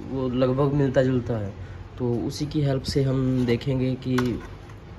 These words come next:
क्या गड़बड़ है। और अगर मैंने बोर्ड को पलटाया ना तो देखिए यहाँ पे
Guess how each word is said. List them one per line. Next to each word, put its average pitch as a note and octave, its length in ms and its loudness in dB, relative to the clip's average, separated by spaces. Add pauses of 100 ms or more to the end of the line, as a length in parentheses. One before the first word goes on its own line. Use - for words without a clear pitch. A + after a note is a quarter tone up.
(200)
क्या B2+ 160 0
गड़बड़ A#2+ 320 0
है। - 80 -4
और C3 220 -2
अगर C3 220 2
मैंने C#3 240 2
बोर्ड C3+ 240 -2
को C#3 100 -6
पलटाया C3 380 -2
ना C#3 100 -2
तो C#3 100 -6
देखिए A#2+ 340 -4
यहाँ A#2+ 180 -2
पे B2+ 120 -6